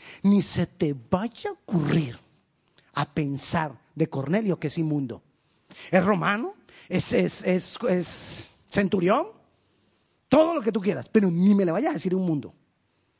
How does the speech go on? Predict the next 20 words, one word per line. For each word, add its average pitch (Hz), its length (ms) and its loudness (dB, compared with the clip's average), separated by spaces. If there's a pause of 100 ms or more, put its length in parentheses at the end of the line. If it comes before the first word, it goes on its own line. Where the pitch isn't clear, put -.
(340)
Y 131 60 -8
yo 135 160 -4
creo 147 180 -6
que 139 120 -8
eso 139 120 -8
hace 127 220 -8
Dios 120 240 -8
cuando 117 240 -8
nosotros 117 400 -10
buscamos 117 500 -8
al 110 80 -10
Señor. 107 360 -12 (1300)
Él 151 140 0
le 139 100 0
va 139 80 0
a 143 40 -2
decir 143 240 -4
a 139 60 -2
otro, 160 300 -4
"Ah, - 120 -8